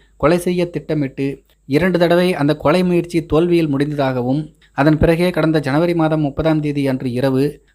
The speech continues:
அதிர்ஷ்டவசமாக நள்ளிரவில் என்னுடைய கணவர் வீட்டுக்கு வந்தார் என்றும், இதனால் சுதாரித்து கொண்டு கூலிப்படையை சேர்ந்த பாதிரிவேடு, மாநல்லூர் இடங்களை சேர்ந்த இருபத்தி நான்கு வயதான பிரபு, இருபத்தி ரெண்டு வயதான ஹேமநாத், இருபத்தி மூணு வயதான இன்பராஜ்,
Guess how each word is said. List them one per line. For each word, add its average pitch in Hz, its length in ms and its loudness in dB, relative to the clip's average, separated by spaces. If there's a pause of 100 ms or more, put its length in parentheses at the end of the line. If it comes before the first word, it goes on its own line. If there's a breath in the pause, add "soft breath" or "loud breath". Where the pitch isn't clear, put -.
(140)
அதிர்ஷ்டவசமாக 165 680 0
நள்ளிரவில் 147 720 0 (180 soft breath)
என்னுடைய 151 300 2
கணவர் 160 380 0
வீட்டுக்கு 147 340 -4
வந்தார் 139 340 0
என்றும், 127 440 -4 (220)
இதனால் 170 340 2
சுதாரித்து 165 380 0
கொண்டு 147 460 -2 (240 soft breath)
கூலிப்படையை 185 440 2
சேர்ந்த 165 440 -2
பாதிரிவேடு, 156 720 0 (380 soft breath)
மாநல்லூர் 180 480 2
இடங்களை 160 360 0
சேர்ந்த 151 580 -2 (140 soft breath)
இருபத்தி 170 320 -2
நான்கு 160 200 2
வயதான 151 360 2
பிரபு, 135 580 -2
இருபத்தி 160 340 -2
ரெண்டு 151 180 -2
வயதான 147 340 0
ஹேமநாத், 135 460 -2 (320)
இருபத்தி 170 320 -2
மூணு 160 160 2
வயதான 151 320 2
இன்பராஜ், 135 520 -2